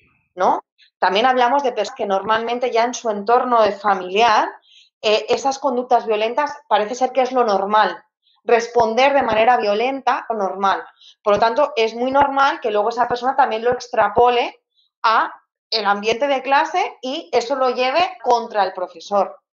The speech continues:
¿sí? Entonces, esto ha existido siempre. Pero en este caso hablamos de bullying, ciberbullying,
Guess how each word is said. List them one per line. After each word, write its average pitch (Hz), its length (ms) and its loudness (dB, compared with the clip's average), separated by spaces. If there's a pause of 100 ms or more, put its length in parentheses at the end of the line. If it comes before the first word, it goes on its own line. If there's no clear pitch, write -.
(380)
¿sí? - 120 -6
Entonces, 240 380 0
esto 247 220 -2
ha 302 40 0
existido 226 560 0
siempre. 175 680 -4 (420)
Pero 226 240 4
en 233 160 2
este 277 260 0
caso 294 280 2
hablamos 254 480 4
de 214 160 0
bullying, 277 440 0
ciberbullying, 190 720 0